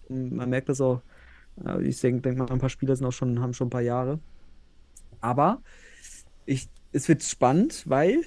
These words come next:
das andere Spiel, das, ich sag mal, ein, ein kleines Topspiel, Holzpfosten Schwerte gegen die Futsal Panthers Köln, endete, ich glaube auch zugunsten Güterslohs, äh, Träumen von der Bundesliga oder zumindest von der Regionalligameisterschaft, es endete zwei zu null für die Holzpfosten Schwerte.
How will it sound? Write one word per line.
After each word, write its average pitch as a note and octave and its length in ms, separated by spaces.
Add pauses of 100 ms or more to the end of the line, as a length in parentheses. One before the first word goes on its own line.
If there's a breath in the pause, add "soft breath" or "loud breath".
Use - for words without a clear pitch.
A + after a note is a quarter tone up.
(120)
das - 240
andere D#4+ 360
Spiel, C3+ 440 (100)
das, B2+ 220
ich B2+ 100
sag C#3+ 120
mal, C3+ 200
ein, C3 220 (260)
ein A#2+ 140
kleines C3 320
Topspiel, B2+ 800
Holzpfosten E3+ 500
Schwerte F3 300
gegen C3+ 160
die B2+ 60
Futsal F#3 300
Panthers C3+ 340
Köln, C3+ 400 (580 soft breath)
endete, C3+ 600 (140)
ich B2 100
glaube B2 240
auch B2+ 140
zugunsten E3+ 580
Güterslohs, D#3+ 680 (140)
äh, C3+ 80
Träumen F3 500
von C3+ 140
der B2+ 80
Bundesliga D3+ 440
oder A#2+ 120
zumindest F3+ 360
von D3+ 120
der C#3 100
Regionalligameisterschaft, B2+ 960 (380 soft breath)
es - 140
endete F#3+ 360
zwei F3+ 340
zu - 200
null F3 340
für C#3 180
die C3 120
Holzpfosten D#3 800
Schwerte. B2+ 680